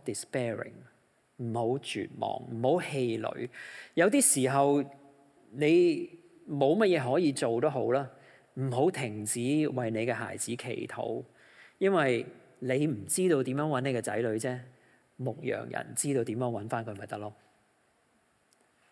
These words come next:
我個女大學嘅時候，誒，佢自己一個人去咗三藩市讀書，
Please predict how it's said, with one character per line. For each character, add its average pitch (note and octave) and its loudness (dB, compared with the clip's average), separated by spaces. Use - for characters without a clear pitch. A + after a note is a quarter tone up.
我 B2+ -4
個 C3 -2
女 D3 0
大 A#2+ -6
學 A2+ -8
嘅 A#2+ -4
時 A2+ -4
候， G#2+ -6
誒， A#2 -2
佢 - -8
自 C#3+ 0
己 B2+ 2
一 D#3 4
個 D3+ -2
人 G#2 -2
去 A#2 -4
咗 A#2+ 0
三 C3+ 0
藩 A#2 -4
市 A2 -8
讀 A2+ -8
書， A#2 -6